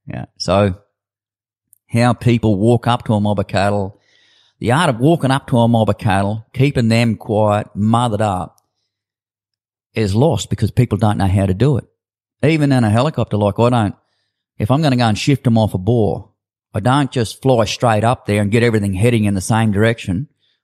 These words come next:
I'll work as wide as I can and as slow as I can to keep everything mothered up and heading down the road, 'cause I know what I gotta deal with if I do mismother everything. They're gonna be, you know, there'll be a hundred calves on the tail all running back at me for the rest of the day to the boar where they last had their mother.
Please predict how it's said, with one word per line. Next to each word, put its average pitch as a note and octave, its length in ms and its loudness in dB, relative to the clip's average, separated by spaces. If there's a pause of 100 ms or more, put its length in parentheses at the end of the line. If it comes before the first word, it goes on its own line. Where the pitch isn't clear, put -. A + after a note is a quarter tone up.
I'll C#3 140 0
work C3 320 2
as F#2 140 -4
wide A#2+ 400 2
as A2 120 -8
I A#2 120 0
can A#2 400 -2
and G#2 100 -2
as G2 120 -8
slow C3 360 0
as G2 140 0
I F2 100 -6
can F2+ 320 -8
to G#2+ 80 -8
keep B2 280 0
everything G#2 420 0
mothered G2+ 320 -2
up G#2+ 180 -2
and F#2+ 100 -6
heading G#2 300 0
down G#2 220 0
the G2+ 80 -4
road, B2 340 0 (800)
'cause A2+ 160 0
I G#2 60 4
know C3+ 180 4
what A#2 160 2
I A#2 40 0
gotta A2+ 180 0
deal C#3 320 2
with G#2+ 340 -4 (160)
if - 160 -2
I A2+ 60 2
do C3+ 260 0
mismother G#2 500 -2
everything. F#2 380 -8 (640)
They're A2+ 120 0
gonna B2 220 0
be, A#2 220 -2
you A#2 80 -2
know, C3+ 120 -2
there'll B2+ 120 0
be B2 80 -2
a A2+ 60 0
hundred A#2+ 320 -4
calves C3 360 0
on A2+ 80 2
the G#2+ 60 0
tail D#3 360 -2
all A#2+ 140 2
running A#2 320 0
back C#3+ 240 -2
at - 100 -10
me A2+ 100 0
for A2+ 120 0
the G#2 120 0
rest A#2 280 0
of G#2 60 -2
the G2+ 80 0
day C3+ 260 2
to B2 100 -4
the A#2 100 0
boar A#2+ 280 2
where B2 120 2
they A2+ 100 2
last B2+ 280 0
had B2+ 140 0
their B2 120 0
mother. D3+ 320 -2